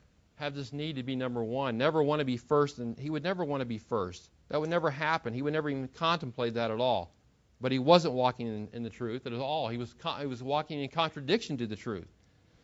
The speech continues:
His love was misplaced. He loved being first. That's what he wanted. He loved to be first.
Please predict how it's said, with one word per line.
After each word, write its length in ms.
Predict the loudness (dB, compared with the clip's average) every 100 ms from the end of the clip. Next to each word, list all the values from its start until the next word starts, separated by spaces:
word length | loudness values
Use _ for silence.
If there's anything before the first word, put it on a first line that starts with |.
| _ _ _ -4
His 180 | 0 8
love 300 | 12 12 12
was 140 | 8
misplaced. 600 | 4 0 2 6 6 4
He 100 | 0
loved 280 | 4 4 4
being 260 | 2 0 -2
first. 440 | 0 2 2 0
That's 160 | -4 -2
what 120 | -2
he 60 |
wanted. 400 | 0 -2 -2 -6 -10 -20 -20 _ _ _ _
He 100 | -2
loved 220 | 4 4 2
to 40 |
be 140 | -2
first. 460 | -2 -2 0 -2 -6